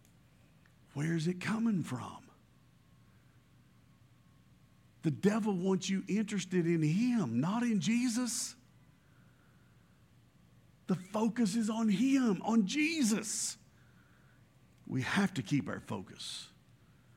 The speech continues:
on him. So now I, I know that it's, it's so easy right now to say, "Yeah, but I know, you know, we have to keep our focus on Jesus." It, th-, this is one of the things that Chris and I, actually we just talked about over there in the green room. And I said,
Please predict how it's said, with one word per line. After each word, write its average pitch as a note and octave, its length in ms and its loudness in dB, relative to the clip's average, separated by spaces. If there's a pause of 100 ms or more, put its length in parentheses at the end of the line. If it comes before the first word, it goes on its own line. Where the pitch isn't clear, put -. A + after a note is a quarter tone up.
(220)
on G2+ 180 -4
him. B2+ 280 -2 (240)
So C#3+ 220 2 (160)
now - 260 4
I, D#3 260 4
I D#3+ 40 6
know G#3 260 6
that C#3+ 140 0
it's, - 220 2
it's E3+ 120 -4
so E3 180 4
easy E3 200 2
right E3 100 0
now F#3 140 2
to C3+ 40 -2
say, C#3 100 0
"Yeah, F#3 300 0
but D#3 220 2
I E3 80 0
know, D#3+ 380 2
you C3 140 -2
know, G2+ 100 -6
we C3 120 -2
have C#3+ 120 -2
to - 40 -20
keep D3+ 160 -2
our D3 60 -2
focus C#3+ 320 -6
on D#3 140 -2
Jesus." D#3+ 320 -2 (280)
It, - 240 -2
th-, - 320 -4
this A3+ 220 2
is A#3+ 160 -6
one G#3+ 180 2
of B2+ 120 0
the C#3+ 60 0
things C3+ 180 2
that A2 100 -4
Chris F3 240 -2
and G#2+ 80 -4
I, F3 160 2
actually G3 220 -2
we C#3+ 80 2
just B2 180 -2
talked B2 240 0
about A2 160 -2
over G#2 140 -4
there A2 100 0
in G#2+ 80 -2
the G2+ 60 -6
green A3+ 280 0
room. B2+ 200 0
And B2+ 80 2
I - 20 0
said, C3 220 0